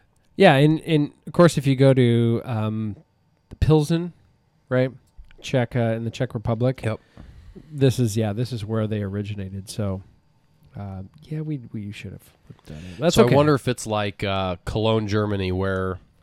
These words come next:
Speaker 2: you
Speaker 1: I bet
Speaker 2: just
Speaker 1: it's a
Speaker 2: have
Speaker 1: lot like that.
Speaker 2: twenty different breweries. All they do is make a Pilsner. It's basically one beer on draft.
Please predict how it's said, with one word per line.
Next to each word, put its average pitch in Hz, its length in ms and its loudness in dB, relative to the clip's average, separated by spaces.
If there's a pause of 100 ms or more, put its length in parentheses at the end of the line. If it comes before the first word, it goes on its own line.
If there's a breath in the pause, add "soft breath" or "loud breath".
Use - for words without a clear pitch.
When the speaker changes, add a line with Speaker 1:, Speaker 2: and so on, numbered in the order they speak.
(320)
Speaker 2:
you - 80 -20
Speaker 1:
I - 40 -2
bet 120 60 -2
Speaker 2:
just 127 160 4
Speaker 1:
it's 120 80 -2
a 113 60 0
Speaker 2:
have 104 180 -2
Speaker 1:
lot 117 180 -6
like 110 220 -12
that. 107 400 -6
Speaker 2:
twenty 131 260 2
different 127 320 0
breweries. 113 460 -2
All 110 220 0
they 113 140 0
do 113 200 -2
is 107 100 -6
make 107 180 -4
a 107 60 -8
Pilsner. 107 440 -6
It's 101 120 -10
basically 98 400 -8
one 107 300 -4
beer 110 220 0
on 113 140 -2
draft. 101 520 -4